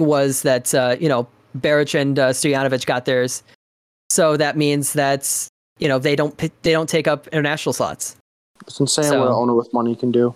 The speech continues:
Speaker 2: That's what, well, an owner, an owner that has money, uh, and is willing to spend
Speaker 1: Willing to
Speaker 2: it, I should
Speaker 1: spend it,
Speaker 2: say.
Speaker 1: yeah.
Speaker 2: Yeah.
Speaker 1: I
Speaker 2: Fair
Speaker 1: th-,
Speaker 2: play.
Speaker 1: I,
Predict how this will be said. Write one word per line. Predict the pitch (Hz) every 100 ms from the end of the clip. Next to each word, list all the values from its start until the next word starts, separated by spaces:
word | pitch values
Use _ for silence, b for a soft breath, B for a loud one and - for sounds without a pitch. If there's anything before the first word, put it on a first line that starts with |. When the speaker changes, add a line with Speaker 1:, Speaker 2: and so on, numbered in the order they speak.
| -
Speaker 2:
That's | 135 127
what, | 107
well, | 135 139 135
an | 151
owner, | 160 170 165 156 - - - _ _ _ -
an | 139 151
owner | 156 160
that | 151
has | 151 139
money, | 147 147 143
uh, | 123 127
and | 131 131
is | 123
willing | 135 131 120
to |
spend | -
Speaker 1:
Willing | 180 170 151
to |
Speaker 2:
it, |
I |
should | 113
Speaker 1:
spend | 139 135
it, | 123 127
Speaker 2:
say. |
Speaker 1:
yeah. | 151 139
Speaker 2:
Yeah. | 123 107 - _ _ _ _ _ _ _
Speaker 1:
I | 175
Speaker 2:
Fair | 202
Speaker 1:
th-, | 180
Speaker 2:
play. |
Speaker 1:
I, | 170